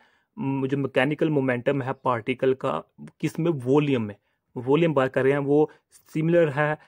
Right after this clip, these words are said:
मिलता जुलता है किससे, पॉइंटिंग थ्योरम की इक्वेशन नंबर ग्यारह से, जो कि हमारे पास है ये वाली। ओके, इसमें भी वॉल्यूम है, इसमें भी सरफेस है, इसमें भी नेगेटिव आ रहा है और इसमें भी हमारे पास क्या आ रहा है, ये देखें नेगेटिव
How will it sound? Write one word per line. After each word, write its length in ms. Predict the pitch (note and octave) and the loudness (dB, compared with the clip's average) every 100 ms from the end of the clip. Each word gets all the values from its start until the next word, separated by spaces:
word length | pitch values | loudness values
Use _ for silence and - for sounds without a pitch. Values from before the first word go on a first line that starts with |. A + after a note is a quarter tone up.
| _ - | _ -2
मिलता 340 | C#3 C#3+ E3+ | 2 2 2
जुलता 340 | D#3 C#3 C3+ C3+ | 0 -2 -2 -2
है 100 | C#3 | -2
किससे, 400 | E3 D3 - D3 | -6 -8 -4 -4
पॉइंटिंग 560 | - C#3 C3+ C#3+ D3+ | 2 2 2 0 -2
थ्योरम 320 | C3 C#3 C#3+ C3+ | -2 -2 0 -2
की 120 | - | -6
इक्वेशन 360 | - C3+ - | -4 -6 -4
नंबर 200 | C3+ C3 | -6 -4
ग्यारह 360 | B2 A#2 G#2+ G#2+ | -6 -6 -6 -8
से, 200 | - A2+ - _ _ - | -12 -14 -16 _ _ -2
जो 80 | C3 | 0
कि 100 | C3 | 0
हमारे 180 | B2 | -4
पास 300 | A#2 A#2+ A#2 _ | -6 -8 -8 _
है 180 | A#2+ C3 | -12 -12
ये 280 | A2 A#2+ A2 | -12 -10 -10
वाली। 320 | G2+ G2+ G#2 _ _ _ _ _ _ _ _ C#3 | -12 -20 -20 _ _ _ _ _ _ _ _ -8
ओके, 200 | B2 - | -8 -4
इसमें 300 | E3 - F3 | -2 0 2
भी 60 | F3 | 4
वॉल्यूम 420 | D#3+ E3 E3+ E3 | 4 4 4 4
है, 160 | E3 - | 2 0
इसमें 300 | D3 D#3 C#3+ | -4 -2 -2
भी 80 | C3+ | -2
सरफेस 480 | - A#2 - A#2 B2+ | -2 -4 -2 -2 -2
है, 80 | A#2+ - _ | -4 -8 _
इसमें 300 | D#3 - E3 | -6 -2 0
भी 80 | E3 | 2
नेगेटिव 380 | E3 D3+ F3 E3+ - | 4 2 2 -2 0
आ 80 | |
रहा 300 | E3 D3+ D3+ | 0 2 0
है 160 | D3 E3 - - - | 0 -2 -4 -14 0
और 100 | F3 | 0
इसमें 320 | D#3 - D#3 | 0 0 0
भी 40 | D#3 | 2
हमारे 220 | C#3+ B2 | 0 0
पास 200 | C3+ - | -2 -4
क्या 140 | D3 | -2
आ 100 | B2+ | -2
रहा 200 | B2 B2 | -2 -4
है, 80 | D3 - _ _ | -6 -8 _ _
ये 80 | C3 | -2
देखें 180 | B2+ C#3 | 0 -2
नेगेटिव 380 | B2 G#2 - | -2 -4 -10